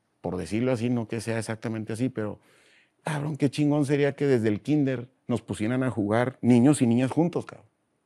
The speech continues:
Y cuando la niña quiera ser la voz del niño, le digan, "Ni madres, porque tú eres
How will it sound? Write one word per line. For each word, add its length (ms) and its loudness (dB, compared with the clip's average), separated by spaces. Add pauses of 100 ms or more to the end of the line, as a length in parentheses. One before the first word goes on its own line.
(760)
Y 120 -2
cuando 480 6
la 200 6
niña 320 6
quiera 220 4
ser 140 4
la 100 6
voz 160 8
del 140 6
niño, 200 6
le 100 4
digan, 160 2
"Ni 80 0
madres, 420 -4 (360)
porque 240 -8
tú 260 0
eres 420 -2